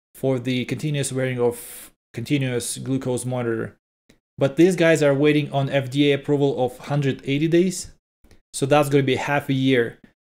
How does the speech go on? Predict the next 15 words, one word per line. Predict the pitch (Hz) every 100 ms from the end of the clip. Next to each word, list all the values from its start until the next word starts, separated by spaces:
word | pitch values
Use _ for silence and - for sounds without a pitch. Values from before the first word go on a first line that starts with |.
| _ _
And | 135 135 131
that's | 143 135
gonna | 135
be | 131
huge. | - 151 123
There | 127
is | 120 117
no | 147 160 156
other | 147
company | 147 143 139 139
that | 123 123 120
provides | 131 123 131 113
this | 127 123
kind | 131 127
of | 120 -